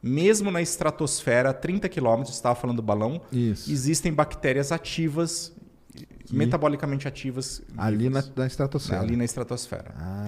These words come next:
Speaker 2: legal.
Speaker 1: Então, mesmo nessas condições. Então, tem água líquida, de alguma forma, você vai encontrar vida.
Speaker 2: E é por isso que eu
Speaker 1: Basicamente
Speaker 2: acho que
Speaker 1: isso.
Speaker 2: veio esse lance de vamos procurar água, né? Porque então aqui na Terra a gente tem vários exemplos de ambientes extremos,
Speaker 1: Sim.
Speaker 2: só que tem a água,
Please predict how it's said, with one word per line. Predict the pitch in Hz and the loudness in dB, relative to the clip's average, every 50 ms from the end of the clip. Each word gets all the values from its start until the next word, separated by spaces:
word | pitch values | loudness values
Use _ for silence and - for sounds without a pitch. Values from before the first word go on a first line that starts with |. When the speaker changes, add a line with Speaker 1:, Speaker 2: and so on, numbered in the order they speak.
| 101 98 | -6 -4
Speaker 2:
legal. | 104 120 | -4 -4
Speaker 1:
Então, | 113 113 110 | -2 0 0
mesmo | 113 120 135 156 156 160 | 2 2 2 2 0 -2
nessas | 151 143 139 - - - | -2 -2 -4 -4 -6 -8
condições. | - - 139 127 - - - - - - - | -6 -6 -6 -6 -8 -8 -8 -8 -8 -6 -6
Então, | - 127 - - - - - - | -6 -6 -6 -8 -12 -18 -4 0
tem | 196 208 220 208 | 2 2 4 4
água | 190 170 139 143 131 | 4 4 4 4 4
líquida, | 123 123 135 147 139 - 139 117 113 107 | 4 2 0 -2 -2 -4 -4 -2 0 0
de | 101 117 | 0 0
alguma | 113 113 135 170 190 170 | -2 -2 0 0 0 0
forma, | - - - 151 151 165 175 180 151 127 110 107 - - 101 - - - - - - - | -2 -2 -2 2 2 2 2 2 -2 -4 -4 -6 -10 -14 -16 -18 -20 -20 -20 -20 -12 -8
você | - 131 - 151 | -6 -4 -2 -2
vai | 120 127 123 123 | 0 2 2 2
encontrar | 131 131 - 135 127 123 - 127 117 | 0 -2 -2 -4 -4 -2 -2 -4 -4
vida. | 104 95 82 - - - - - - | -4 -6 -10 -10 -12 -14 -14 -2 2
Speaker 2:
E | 185 214 | 4 4
é | |
por | 220 - - 208 170 | 6 6 6 6 6
isso | 202 - - | 6 4 4
que | 226 339 | 6 6
eu | |
Speaker 1:
Basicamente | 247 | 6
Speaker 2:
acho | - - | 6 6
que | 330 | 4
Speaker 1:
isso. | 269 202 | 6 8
Speaker 2:
veio | 180 180 196 | 8 8 8
esse | 190 - 269 | 6 6 4
lance | 214 165 156 175 180 - 196 | 4 6 6 4 4 2 0
de | 165 185 185 196 196 185 | 0 2 2 4 4 4
vamos | 139 139 156 170 165 | 4 4 4 4 4
procurar | - 180 180 - 233 208 208 208 | 2 2 2 4 4 6 6 6
água, | 202 180 165 151 151 139 | 6 6 6 6 4 4
né? | 147 | 4
Porque | 147 - - - 143 | 0 -2 -2 0 0
então | 151 143 - 156 147 | 0 4 6 6 6
aqui | 160 151 - | 6 6 4
na | 175 170 160 | 2 2 2
Terra | - - 156 156 202 | 6 6 8 8 8
a | |
gente | 151 143 139 - | 6 2 2 2
tem | 160 143 131 | 0 2 4
vários | 117 131 190 220 214 185 202 | 4 4 4 4 4 4 4
exemplos | 175 139 123 135 135 135 127 - 135 120 | 4 4 4 4 4 2 4 2 2 4
de | 127 139 | 6 6
ambientes | 139 139 135 139 135 135 139 | 6 6 4 4 4 2 2
extremos, | 139 135 - - - 143 139 156 175 208 247 254 - | 0 0 0 4 6 8 8 10 8 8 4 2 0
Speaker 1:
Sim. | - - - - - 107 101 107 123 - - - | -4 -6 -6 -8 -6 -6 -6 -6 -8 -10 -14 -16
Speaker 2:
só | - - 160 165 | 2 4 4 4
que | 160 - - - | 4 2 4 4
tem | 160 160 165 170 | 6 6 6 4
a | 180 | 4
água, | 180 160 156 165 170 175 196 196 185 - | 4 6 6 6 6 6 4 2 2 0